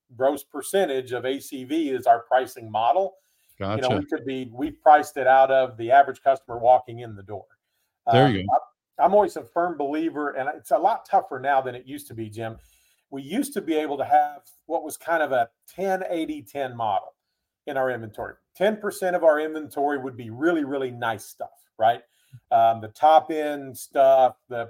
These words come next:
Speaker 1: you know, the really nice sport utilities, full size trucks.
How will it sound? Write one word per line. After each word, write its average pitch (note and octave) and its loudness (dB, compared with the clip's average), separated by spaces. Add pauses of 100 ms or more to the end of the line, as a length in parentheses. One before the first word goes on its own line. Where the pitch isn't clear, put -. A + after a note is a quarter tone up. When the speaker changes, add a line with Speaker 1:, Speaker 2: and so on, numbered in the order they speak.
(120)
Speaker 1:
you A#2+ -14
know, G#2+ -10
the A2 -8
really C#3+ -4
nice C3 -2
sport D3 -8
utilities, C3+ -8
full C#3+ -4
size A#2+ 2
trucks. - -10